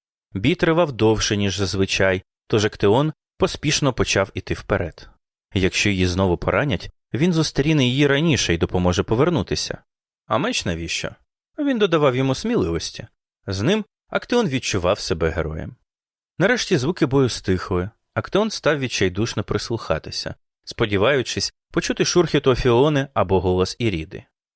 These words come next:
У цій тиші серце чомусь забилося швидше, ніж під час бою. Час минав,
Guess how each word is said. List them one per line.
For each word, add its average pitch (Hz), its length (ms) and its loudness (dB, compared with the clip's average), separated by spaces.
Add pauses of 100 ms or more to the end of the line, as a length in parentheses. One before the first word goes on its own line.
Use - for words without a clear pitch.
(160)
У 107 80 2
цій 107 200 -2
тиші 147 380 0
серце 185 380 0
чомусь 147 340 0
забилося 110 520 2
швидше, 123 540 -2 (240)
ніж 92 220 -4
під - 180 -8
час 120 200 0
бою. 85 360 -2 (720)
Час - 280 -2
минав, 98 480 0